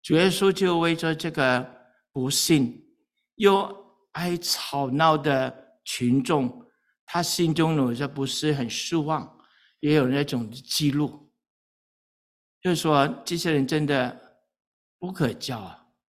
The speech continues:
没有办法。这些群众跟门徒都是在那个信心上面失败。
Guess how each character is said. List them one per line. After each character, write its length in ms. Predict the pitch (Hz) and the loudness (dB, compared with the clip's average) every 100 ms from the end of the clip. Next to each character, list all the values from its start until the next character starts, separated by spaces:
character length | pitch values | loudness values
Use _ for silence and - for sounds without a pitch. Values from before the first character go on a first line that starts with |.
| _ _ _ _ _ _ - | _ _ _ _ _ _ -4
没 160 | 135 | 2
有 140 | 196 147 | 2 2
办 360 | - 131 123 | 0 0 0
法。 420 | 117 92 - - _ _ _ _ _ _ _ _ _ _ - - - - | -4 -12 -16 -20 _ _ _ _ _ _ _ _ _ _ -20 -18 -16 -4
这 140 | 226 | 0
些 160 | 220 220 | 2 2
群 380 | - 170 190 | 2 4 4
众 240 | 202 220 208 | 4 4 4
跟 120 | 208 | 2
门 360 | 196 143 135 156 | 4 4 2 0
徒 560 | - 123 127 147 - _ _ _ _ - | -6 -6 -6 -8 -14 _ _ _ _ 4
都 160 | 220 | 4
是 480 | 202 - 208 185 170 - - - | 4 2 4 4 2 -6 -20 -10
在 220 | - 190 | 0 0
那 160 | 190 180 | 0 -2
个 520 | 165 151 139 - - _ _ _ _ _ _ | 2 4 4 0 -16 _ _ _ _ _ _
信 500 | - - - 190 190 | -10 -8 -4 -2 -2
心 260 | - 180 165 | -2 -2 -2
上 240 | 170 156 | 0 0
面 400 | 151 139 127 - | 2 0 -2 -6
失 280 | - - 165 | -8 -4 -4
败。 480 | 151 143 113 - | -2 -4 -6 -12